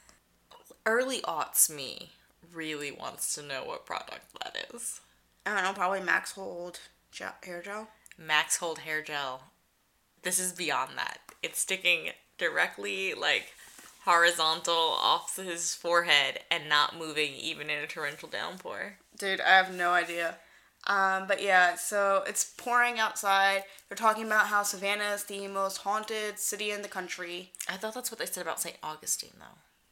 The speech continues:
Speaker 2: Yeah.
Speaker 1: Not every city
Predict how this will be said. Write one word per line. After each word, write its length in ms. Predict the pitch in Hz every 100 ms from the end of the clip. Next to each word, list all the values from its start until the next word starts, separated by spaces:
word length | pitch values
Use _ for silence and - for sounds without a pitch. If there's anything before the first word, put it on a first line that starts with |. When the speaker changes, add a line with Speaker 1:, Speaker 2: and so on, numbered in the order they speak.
| -
Speaker 2:
Yeah. 200 | 370 427 427 - - _ _ _ - _ _ _ -
Speaker 1:
Not 340 | 180 202 226 -
every 380 | 208 208 202 196
city 680 | 190 - 175 170 165 -